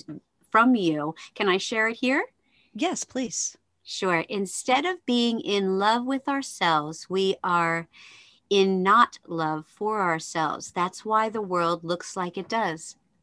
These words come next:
Speaker 1: I choose love." Can you tell us a little bit more about that?
Speaker 2: Uh, sure.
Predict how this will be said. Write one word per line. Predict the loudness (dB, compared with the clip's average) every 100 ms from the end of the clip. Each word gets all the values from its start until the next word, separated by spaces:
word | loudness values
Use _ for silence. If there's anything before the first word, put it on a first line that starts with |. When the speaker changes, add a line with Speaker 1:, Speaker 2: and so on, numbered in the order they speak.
| 0
Speaker 1:
I | 2 0
choose | -4 -4 -4 -4
love." | -4 -4 -6 -14 _ _ _ -2
Can | 4
you | 6 4
tell | 0 0 2
us | 2 0
a |
little | 0 2
bit | 0 0
more | 0 2 2
about | 6 4 6
that? | 4 4 2 -8 _ _ _ _ _ _ -20 -20 -20 _
Speaker 2:
Uh, | -6
sure. | -4 -2 -2 -2 -4 -4